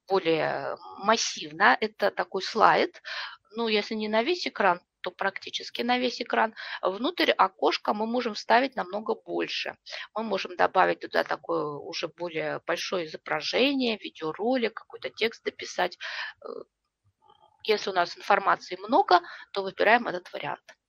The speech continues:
Ну и, наконец, ссылка. Это, э, при нажатии на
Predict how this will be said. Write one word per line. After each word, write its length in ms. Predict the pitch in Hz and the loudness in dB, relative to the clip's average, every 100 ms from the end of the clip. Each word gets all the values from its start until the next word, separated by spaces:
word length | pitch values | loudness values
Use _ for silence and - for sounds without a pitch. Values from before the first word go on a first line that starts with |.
| _ - | _ -4
Ну 100 | 403 | -2
и, 40 | |
наконец, 420 | 359 - 311 302 - | 2 4 4 2 2
ссылка. 380 | 392 392 359 - - - | 2 8 8 8 0 0
Это, 240 | - - 254 - - | 0 6 8 8 6
э, 260 | - - - | 2 -4 -6
при 140 | 220 | 0
нажатии 440 | 226 226 226 202 196 | 4 6 4 2 -2
на 500 | 196 185 175 165 | 2 4 4 0